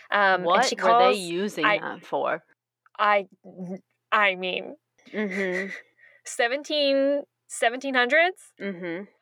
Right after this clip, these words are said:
Speaker 1: I,
Speaker 2: Mm-hmm.
Speaker 1: yikes.
Speaker 2: Anyway.
Speaker 1: Um, so she finds this locked iron door in the tunnel, and then she calls one of the police officer, officers who's just able to take the lock off, I guess, by picking it.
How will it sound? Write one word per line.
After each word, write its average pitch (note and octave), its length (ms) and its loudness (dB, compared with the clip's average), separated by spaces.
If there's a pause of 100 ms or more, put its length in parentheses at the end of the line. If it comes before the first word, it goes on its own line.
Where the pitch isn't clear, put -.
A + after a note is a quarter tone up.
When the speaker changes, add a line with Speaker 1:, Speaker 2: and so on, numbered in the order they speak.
(320)
Speaker 1:
I, A#3 360 2 (680)
Speaker 2:
Mm-hmm. G3 420 -8 (1080)
Speaker 1:
yikes. F3+ 100 -6 (120)
Speaker 2:
Anyway. F#3 280 -4 (960)
Speaker 1:
Um, A3+ 640 2 (1080)
so C4 640 4
she C#4+ 180 -2
finds C#4+ 320 2
this - 180 -2
locked A3 300 2
iron A#3+ 300 2
door F#3 340 4
in F#3+ 140 -2
the G#3 80 -2
tunnel, E3 320 0
and F#3 180 2
then F#3 80 0
she G#3+ 120 -6
calls G#3+ 220 2
one G#3 120 -8
of G3+ 80 -10
the G3 60 -6
police A3+ 380 -4
officer, E3+ 720 0 (220)
officers E3+ 440 -2
who's F3 280 -6
just - 280 -8 (140)
able G#3 240 -2
to F#3+ 80 -2
take F#3+ 220 -4
the F3+ 80 -2
lock F3 320 0
off, F3 320 2
I F3 80 -2
guess, E3+ 180 -6
by D#3 200 -6
picking F#3+ 320 -10
it. A#3 220 -8